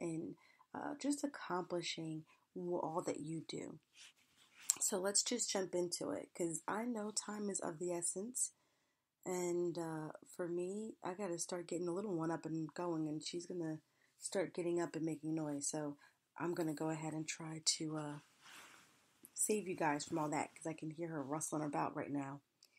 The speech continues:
All right, so number one, when I talk about work,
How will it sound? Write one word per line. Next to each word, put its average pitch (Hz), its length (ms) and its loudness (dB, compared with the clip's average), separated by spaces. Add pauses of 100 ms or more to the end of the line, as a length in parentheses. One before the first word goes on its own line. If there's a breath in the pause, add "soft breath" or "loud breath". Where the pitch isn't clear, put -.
(580 soft breath)
All 185 100 4
right, 156 420 0
so - 140 2
number 294 240 6
one, 156 380 0 (1400)
when 220 260 6
I 349 140 2
talk 196 260 0
about 160 340 0 (120)
work, 156 440 -2